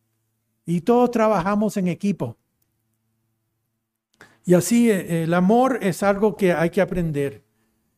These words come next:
En la iglesia también, el saber cómo amar, cómo cuidar a la otra persona, pero también hay ministros que consienten a la congregación, que temen.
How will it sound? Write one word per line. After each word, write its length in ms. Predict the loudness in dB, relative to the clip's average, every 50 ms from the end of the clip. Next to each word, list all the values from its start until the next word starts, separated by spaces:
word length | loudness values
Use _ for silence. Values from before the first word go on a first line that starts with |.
| _ _ _
En 140 | -4 -2 -2
la 80 | -2 -2
iglesia 520 | -2 0 2 2 0 0 -2 -4 -4 -2
también, 640 | -2 -2 -4 -2 -2 -4 -4 -4 -4 -6 -10 -12 _ _ _ _ _ _ _ _ _ _ _ _ -16
el 80 | -14
saber 400 | -12 -8 -6 -4 -2 -2 -2 -4
cómo 280 | -4 -4 -2 -2 -2 -2
amar, 440 | -2 -2 -2 -2 -2 -4 -6 -8 -10
cómo 340 | -10 -8 -4 -4 -4 -4 -4
cuidar 540 | -4 -4 -2 0 2 2 2 2 0 -2 -4
a 120 | -4 -2 0
la 120 | 0 0
otra 200 | 0 0 0 -2
persona, 540 | -2 -2 -4 -4 -2 -2 0 0 0 0 0
pero 240 | 0 2 2 2 2
también 560 | 2 2 2 2 2 2 2 2 0 -2 -6 _ _ _ _ _ _ _ _ _
hay 100 | 0 2
ministros 480 | 2 4 4 4 2 2 2 0 -2 0
que 180 | 2 0 0 2
consienten 920 | 2 2 2 2 0 -2 0 0 2 2 2 0 2 2 2 2 2 2
a 80 | 0 0
la 140 | 0 -2
congregación, 840 | -4 -4 -4 -4 -2 -2 -2 -2 -4 -6 -6 -8 -10 -8 -10 -10 -14 _ _ _
que 160 | 2 2 2 4
temen. 680 | 4 4 4 4 2 2 2 2 2 2 -2 -4